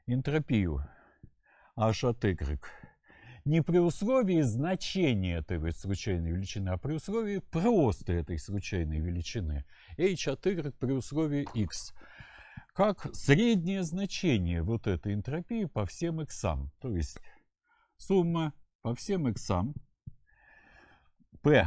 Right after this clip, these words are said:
от x на h от y при условии x, где h от y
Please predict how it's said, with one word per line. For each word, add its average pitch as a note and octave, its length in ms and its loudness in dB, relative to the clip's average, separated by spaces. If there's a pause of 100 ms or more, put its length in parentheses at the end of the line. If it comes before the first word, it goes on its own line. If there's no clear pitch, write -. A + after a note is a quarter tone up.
от G2 220 -2
x - 360 0 (2000)
на A#2 120 2 (200)
h B2 440 0 (840)
от G#2 260 -2
y F#3 340 0 (380)
при G2 120 0
условии D3+ 760 0
x, - 480 -4 (1040)
где C3+ 320 2
h A2+ 160 -2
от A2+ 160 -2
y G2+ 220 -2